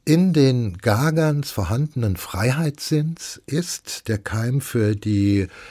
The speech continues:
liberal orientierte Familie, der den Keim für diese liberal orientierte Familie gelegt hat. Warum eigentlich? Die Gagerns waren doch Adlige. Sie hätten doch mit dem Status quo, also der feudalständischen Ordnung,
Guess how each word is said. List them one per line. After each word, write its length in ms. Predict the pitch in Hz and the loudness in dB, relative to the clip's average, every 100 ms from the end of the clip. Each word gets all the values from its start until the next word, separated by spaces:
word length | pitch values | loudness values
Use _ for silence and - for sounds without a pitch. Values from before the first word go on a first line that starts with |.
| - - | -12 0
liberal 800 | 104 107 98 90 92 135 160 - | 2 4 2 0 0 2 0 2
orientierte 1120 | 127 131 113 107 101 - 131 - 113 107 104 | 2 4 2 2 0 -2 -4 0 2 2 0
Familie, 840 | - - 92 92 95 127 151 170 | -2 -2 0 2 2 2 2 2
der 100 | 120 95 | 2 0
den 140 | 90 | -4
Keim 280 | - 110 113 | -2 -4 -2
für 100 | 113 | 0
diese 220 | 98 101 | 0 -2
liberal 440 | 90 87 85 104 | -2 -2 -2 -2
orientierte 480 | 104 107 98 - 104 | -2 0 0 -2 -4
Familie 500 | - 87 87 117 147 | 0 2 2 2 0
gelegt 440 | 147 135 143 143 160 | 2 2 2 0 -6
hat. 160 | - - - - - | -6 -6 -8 -8 0
Warum 400 | 175 180 226 175 | 2 2 2 0
eigentlich? 560 | - 85 82 80 95 - | 0 -6 -6 -8 -8 -2
Die 80 | 110 | 0
Gagerns 500 | 123 156 185 - 107 | 2 2 0 0 0
waren 360 | 113 156 156 | 2 2 2
doch 280 | 147 139 - - - | 0 0 -4 -18 -2
Adlige. 560 | 101 117 95 80 76 71 - - - | 4 4 2 -4 -6 -10 -14 -12 0
Sie 120 | 104 | 0
hätten 240 | 143 185 | 2 0
doch 240 | 170 135 131 | 0 0 -2
mit 140 | 117 | 0
dem 120 | 113 | 0
Status 500 | - 120 113 101 - | 2 0 2 0 -4
quo, 320 | - 165 185 | -2 2 2
also 320 | - 139 147 135 | 2 2 2 2
der 140 | 127 | 0
feudalständischen 840 | - 101 120 139 - 127 117 - 98 | 0 0 0 -2 -2 0 0 -2 -2
Ordnung, 420 | 107 117 110 | -2 0 0